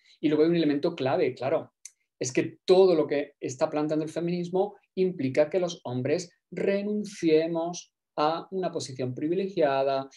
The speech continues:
renunciemos a determinados dividendos, no revisemos muchos espacios y, y muchas, mm, cosas que hemos naturalizado cuando eran producto de una cultura patriarcal,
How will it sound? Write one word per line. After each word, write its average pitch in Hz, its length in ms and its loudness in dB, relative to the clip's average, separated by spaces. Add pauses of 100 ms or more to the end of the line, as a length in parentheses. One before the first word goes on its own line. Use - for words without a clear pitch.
(180)
renunciemos 151 680 0
a 139 60 0
determinados 135 560 0
dividendos, 139 840 0 (320)
no 151 240 4
revisemos 139 1040 2
muchos 147 360 0
espacios 139 1120 -2 (200)
y, 165 260 -4
y - 40 4
muchas, 151 680 2
mm, 151 220 -6
cosas 151 320 2
que 165 80 -4
hemos 156 160 2
naturalizado 151 1160 2
cuando 139 300 0
eran 143 420 -2
producto 139 460 0
de 143 60 0
una 139 160 -2
cultura 139 340 0
patriarcal, 165 720 0